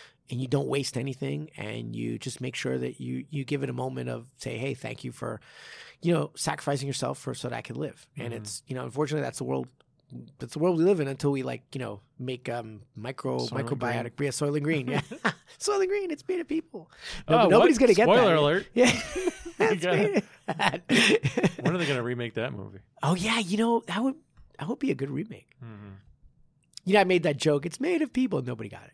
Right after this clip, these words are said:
Speaker 1: No-,
Speaker 2: Yeah,
Speaker 1: nobody
Speaker 2: nobody
Speaker 1: got it.
Speaker 2: got
Speaker 1: You know,
Speaker 2: it.
Speaker 1: there's, like, a product called Soylent now.
Speaker 2: I know. And I was, like, freaking out. I'm like, "Are you serious?"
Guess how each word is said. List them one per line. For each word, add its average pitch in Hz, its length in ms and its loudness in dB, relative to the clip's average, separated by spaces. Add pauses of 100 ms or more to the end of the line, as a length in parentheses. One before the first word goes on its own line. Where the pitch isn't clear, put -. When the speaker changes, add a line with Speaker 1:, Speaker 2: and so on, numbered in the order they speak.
(120)
Speaker 1:
No-, 113 120 -8
Speaker 2:
Yeah, 90 120 -8
Speaker 1:
nobody 110 380 -12
Speaker 2:
nobody - 0 -
Speaker 1:
got 101 80 -14
it. 92 80 -16
Speaker 2:
got - 100 -12
Speaker 1:
You 254 60 2
know, 381 60 8
Speaker 2:
it. - 20 4
Speaker 1:
there's, 294 140 2
like, 330 140 0
a 214 80 2
product 165 380 -2
called 139 220 -4
Soylent 151 420 -6
now. 180 300 -14
Speaker 2:
I 127 100 0
know. 165 300 4 (120)
And 135 140 0
I 165 60 4
was, 160 160 0
like, 135 180 0
freaking 160 340 -2
out. 160 220 -2 (240)
I'm 135 80 -4
like, 139 140 0
"Are 143 80 -2
you 175 120 4
serious?" 202 540 -2